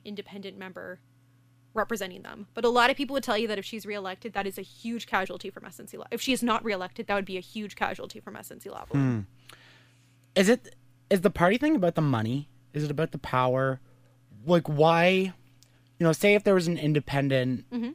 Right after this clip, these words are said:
Speaker 2: person in every riding
Speaker 1: Mm-hmm.
Speaker 2: in Canada,
Speaker 1: Mm-hmm.
Speaker 2: and just theoretically, they get voted in. Like, why is that an issue? Like, why do we rely on this party thing? 'Cause I'm just confused. Why is it in place? What does it matter?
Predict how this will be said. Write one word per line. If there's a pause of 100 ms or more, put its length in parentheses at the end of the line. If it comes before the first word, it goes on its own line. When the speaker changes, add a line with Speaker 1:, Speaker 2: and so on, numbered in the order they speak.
(300)
Speaker 2:
person
in
every
riding (120)
Speaker 1:
Mm-hmm.
Speaker 2:
in
Canada, (280)
Speaker 1:
Mm-hmm.
Speaker 2:
and
just (100)
theoretically,
they
get
voted
in. (560)
Like, (880)
why
is
that
an
issue?
Like,
why
do
we
rely
on
this (640)
party
thing?
'Cause
I'm
just
confused.
Why
is
it
in
place?
What
does
it
matter?